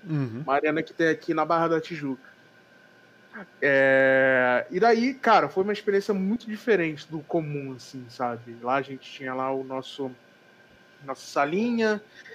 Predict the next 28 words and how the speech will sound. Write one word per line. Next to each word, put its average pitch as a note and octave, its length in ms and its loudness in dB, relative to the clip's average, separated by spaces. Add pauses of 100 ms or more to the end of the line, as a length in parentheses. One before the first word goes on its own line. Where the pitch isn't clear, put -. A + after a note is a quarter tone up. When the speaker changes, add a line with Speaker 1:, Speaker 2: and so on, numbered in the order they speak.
(300)
Speaker 2:
tinha - 140 -8
um - 40 -8
computador D3+ 420 -2
lá C#3+ 160 4
brabo, D#3 440 2
lá C#3 260 0
que C#3 160 -10
eles - 300 -18
liberaram C#3 420 -2
pra D#3 160 -4
mim, F3+ 520 -4
e, F3+ 140 -8
cara, D#3+ 320 4
era C#3+ 240 2
muito, F3 260 -6 (140)
muito G#3 220 -4
da F3+ 140 4
hora, C3 200 0
velho. A#2+ 220 -8 (240)
Foi D#3 140 -6
uma F#3 220 -2
parada, F3 360 2
assim, E3+ 240 -8
muito F3+ 520 -8
fora F3 320 0
da E3+ 140 0
caixa, C#3+ 420 -2
assim. - 180 -18